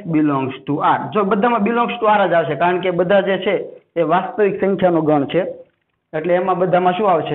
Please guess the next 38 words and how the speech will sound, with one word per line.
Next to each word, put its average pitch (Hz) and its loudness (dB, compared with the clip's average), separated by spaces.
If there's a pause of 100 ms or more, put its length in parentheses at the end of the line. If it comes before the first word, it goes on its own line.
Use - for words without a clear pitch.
R 156 2
આવશે 143 0
compulsory. 117 -6 (400)
હવે 240 4 (380)
X - -2
કેવો 285 2
લેવાનો 170 2
છે? 160 -2
તો 208 0
કે 208 -2
એ 220 4
અને 262 2
B 240 0
ની 247 0
વચ્ચેનો 262 0
લેવાનો 175 2
છે, 165 -2
પણ 170 -4
એ 247 2
અને 269 2
B 240 0
ને 262 2
લેવાનો 190 2
નથી. 180 -2
શું 247 -6
કામ? 226 0 (360)
કારણ 214 0
કે 220 -2
એ 247 2
અને 269 4
B 247 0
છે 247 2
વિવૃત 226 2
અંતરાલમાં 127 -2
છે. 120 -16 (380)
વિવૃતનો 285 0
મતલબ 240 0
થાય 247 -2